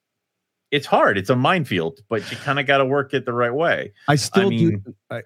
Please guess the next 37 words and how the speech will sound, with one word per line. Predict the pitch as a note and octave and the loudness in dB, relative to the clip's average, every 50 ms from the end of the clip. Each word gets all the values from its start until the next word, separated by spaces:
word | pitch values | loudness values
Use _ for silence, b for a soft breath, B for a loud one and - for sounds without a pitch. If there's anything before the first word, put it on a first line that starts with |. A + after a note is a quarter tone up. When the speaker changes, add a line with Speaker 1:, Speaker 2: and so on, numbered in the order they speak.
| - - C3 | -4 -2 -2
Speaker 2:
go | A2 G#2+ B2 | 2 2 2
ahead. | A#2 G#2+ G2 G2+ G#2 - | 2 2 -2 -4 -8 -12
Sorry. | - G2 F#2 G2 - | -12 -12 -10 -4 0
Speaker 1:
I | - | 2
mean, | F3+ G#3+ G3+ | 2 4 4
I | F#3+ G3 | 2 2
would | F#3 | 0
just | E3 - - | -2 -4 0
say, | G#3+ G3+ | 0 2
like, | F3+ E3 B2+ | 2 2 0
basic | - E3 D3+ C3+ D#3 - - | 0 0 0 0 -2 -4 0
courtesy. | - D#3+ D3+ C3+ G#2+ - - D#2+ D#2+ E2+ | 2 2 2 2 0 -4 -6 -8 -6 -2
Like, | F#2 G#2 G#2+ G#2 G2+ - _ - | 0 2 2 2 0 -2 _ -2
I | A2+ A#2+ - - b b b b b | -2 -2 -2 -4 b b b b b
do | - C#3+ D#3 | -2 0 2
not | D#3+ F3 E3+ D#3 - | 2 2 2 2 0
contact | E3+ D#3 D#3 C#3 C#3 D3+ C#3+ - | 0 2 2 2 2 -2 -2 -2
the | C#3 | -6
seller | - - D#3 D3 D3 C#3+ C3+ | -2 0 2 2 4 4 2
unless | B2+ A#2+ A#2 G#2+ - | 2 2 0 -2 0
you're | B2+ A#2+ A#2 | 0 2 2
ready | A2+ A2 G#2+ | 2 2 2
to | G#2+ | 0
buy. | G2+ A2+ A2 G2+ F2 E2 | 2 2 4 2 2 0
I'm | F2 F2+ G#2+ | -2 -4 -2
talking | G#2 B2 A2 G#2 A2+ G2 G2 | 0 0 0 0 -2 -4 -2
money | G#2 A#2+ C#3 D#3 D#3+ E3 D#3+ D#3+ D3+ b b b b G#2 b - | 0 2 2 2 2 0 -2 -4 -6 b b b b -20 b -6
in | C#3 D#3+ F#3+ F#3+ | -2 0 0 0
hand, | D#3+ C3+ D3 D3+ D#3 D#3 D#3 D3+ D3 C#3 - b b b b - | 0 0 2 2 2 2 2 0 -2 -4 -8 b b b b -4
and | G#2 G2+ G2+ | -2 -2 -2
you | G#2+ G#2+ | -2 -2
want | G#2 G#2 A#2+ C#3 D#3 E3 C#3+ - - | -2 0 2 2 2 2 0 -4 -10
to | C3+ | -4
talk | B2+ D3+ D3 C#3+ C#3 - | 0 2 2 2 2 0
about | B2+ A#2 C3 C3 C3 B2 - _ _ _ _ - | 0 0 2 0 0 -2 -6 _ _ _ _ -8
this | G2 A2 E3 G3 F#3+ - F#3 | -2 2 2 2 2 4 4
animal, | E3 D#3 D3+ D3 D3 D3 D3 D3 D3 C#3 b | 4 4 4 2 2 0 2 0 0 0 b